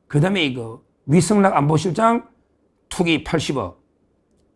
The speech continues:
그다음에 조연 투기 드러난 것만 지금 십억, 십억. 그다음에 이종석 국정원장은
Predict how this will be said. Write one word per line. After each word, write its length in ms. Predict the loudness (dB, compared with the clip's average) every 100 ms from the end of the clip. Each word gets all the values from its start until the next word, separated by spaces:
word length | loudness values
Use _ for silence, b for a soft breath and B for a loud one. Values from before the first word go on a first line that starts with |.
| _ _ _ _ _
그다음에 420 | -2 -2 0 -4
조연 520 | -4 -2 0 -2 -6 -14 _ _ _ _
투기 480 | -8 -2 -2 -2 0
드러난 300 | 0 2 -2
것만 200 | -2 -2
지금 320 | -2 -4 -6 -12 _
십억, 640 | -14 -4 0 0 -2 -8 _ _ _ _ _
십억. 520 | -18 -8 -6 -6 -8 _ _ _ _ _ _ _ _ _ _ _ _ _ -20 _ -20 _ _ _ _
그다음에 560 | 0 2 2 -2 -4 _
이종석 500 | -2 2 4 4 0
국정원장은 800 | 0 -4 -2 -2 -2 -2 -2 -4